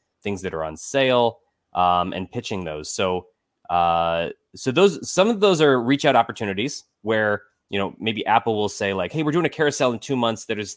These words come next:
themed on Halloween." And so we might go out and, and solicit some discounts from people and, and say, like, "Hey, would you like to participate in this? They need it to be in this price point."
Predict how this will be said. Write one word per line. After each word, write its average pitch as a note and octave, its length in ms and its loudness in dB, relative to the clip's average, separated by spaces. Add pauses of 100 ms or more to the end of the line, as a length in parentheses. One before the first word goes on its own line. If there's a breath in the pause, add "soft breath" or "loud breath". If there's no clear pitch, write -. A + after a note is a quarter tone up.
themed A#2 220 -2
on G2 440 -2
Halloween." E2 360 -8 (460)
And A2 180 0
so B2+ 120 2
we B2+ 140 2
might B2+ 220 2
go A2+ 160 4
out G2+ 240 4
and, F#2 320 -6
and F2 500 -6 (240)
solicit A2+ 520 -2
some G#2 120 -6
discounts F#2+ 480 -6
from F#2+ 160 -10
people F2+ 360 -6
and, F2 180 -10
and E2+ 120 -10
say, E2+ 180 -10
like, D#2+ 120 -10
"Hey, F#3 140 -2
would C#3 120 -4
you B2 60 -2
like A#2+ 140 -2
to G2+ 80 -20
participate A#2 400 -8
in G#2+ 100 -4
this? G#2 200 -6
They G#2+ 180 -6
need G#2 180 -4
it - 140 -12
to - 80 -20
be F#2 100 -10
in F2+ 60 -8
this E2+ 140 -12
price D#2 260 -14
point." D2 300 -18